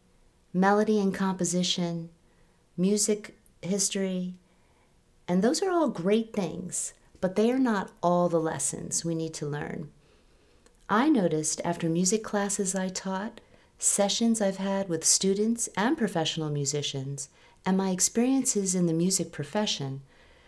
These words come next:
that we don't just need key centers and feel,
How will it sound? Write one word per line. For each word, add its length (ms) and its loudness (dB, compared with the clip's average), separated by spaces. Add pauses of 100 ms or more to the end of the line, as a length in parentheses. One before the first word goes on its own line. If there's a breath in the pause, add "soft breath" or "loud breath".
(200 soft breath)
that 120 2
we 120 4
don't 260 0
just 380 0
need 340 2
key 240 0
centers 800 -4 (720 soft breath)
and 180 0
feel, 560 -4